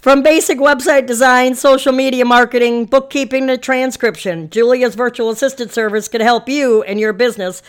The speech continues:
with the things that you hate doing. Any task that you have, hand it over to them. Contact Julia's virtual assistant service today by going to their website at julias V A service dot com. That's Julia's, V as in Victor,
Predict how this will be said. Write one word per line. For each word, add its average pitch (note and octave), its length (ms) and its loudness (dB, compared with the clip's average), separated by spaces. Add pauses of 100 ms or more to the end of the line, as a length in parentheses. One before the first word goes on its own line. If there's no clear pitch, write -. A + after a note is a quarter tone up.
(160)
with A3+ 160 0
the A#3 80 -6
things B3+ 300 2
that A3 200 -4
you A3+ 120 0
hate G#3 240 0
doing. E3 380 -4 (420)
Any D4 260 -2
task E4 400 0
that C#4+ 180 -8
you D4+ 120 -2
have, D4+ 400 0
hand B3+ 240 0
it C4 100 0
over C4 220 0
to C4+ 100 0
them. F#3 320 -4 (260)
Contact B3+ 640 2
Julia's C#4+ 520 0
virtual A#3 480 -2
assistant A3+ 500 -4
service A3+ 340 0
today C#4 440 0
by A3+ 200 -4
going A#3 320 -2
to B3 120 -4
their G#3+ 140 -2
website A#3 560 0
at F#3+ 240 -2
julias A3 580 2
V G#3+ 240 -6
A G#3 160 -2
service G#3+ 400 -6
dot G3 260 -4
com. B3+ 420 0 (280)
That's A3+ 280 2
Julia's, A3+ 840 0
V B3 280 0
as C#4 120 2
in C4 160 -4
Victor, B3+ 440 -2